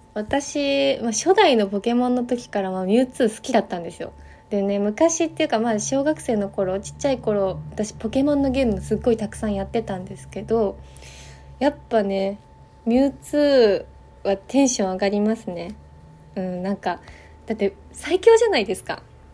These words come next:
最強のポケモンだし、しかももうなんか無敵っていうか、もうミュウツーと一緒にいたらなんか怖いものなさそう。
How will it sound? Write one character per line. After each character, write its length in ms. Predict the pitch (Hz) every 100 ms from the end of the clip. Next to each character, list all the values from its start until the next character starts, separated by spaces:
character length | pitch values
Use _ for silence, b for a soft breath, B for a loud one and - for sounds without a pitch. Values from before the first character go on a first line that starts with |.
| -
最 260 | - 311 302
強 240 | - 311
の 120 | 302
ポ 120 | 294 277
ケ 140 | 294
モ 120 | 294
ン 40 | 294
だ 180 | 311
し、 480 | 311 285 277 220 170 - B B B -
し 80 | -
か 160 | 277
も 240 | 247 214 202
も 180 | 214
う 40 | 202
な 80 | 208
ん 40 |
か 100 | 202
無 200 | 196 233
敵 260 | 269 254 277
っ 60 |
て 180 | - 214
い 80 | 185
う 60 |
か、 340 | 180 180 170 240 - - -
も 80 | 214
う 20 |
ミ 140 | 226
ュ 100 | 311
ウ 20 |
ツ 200 | 339 -
ー 120 | 339 247
と 80 |
一 100 | 208
緒 160 | 208 226
に 100 | 220
い 60 | 214
た 140 | 220
ら 120 | 196
な 100 | 190
ん 60 | 190
か 80 | 185
怖 320 | - 254 330
い 60 |
も 120 | 262 190
の 120 | 180
な 180 | 180 190
さ 160 | 220
そ 160 | 214
う。 80 | 185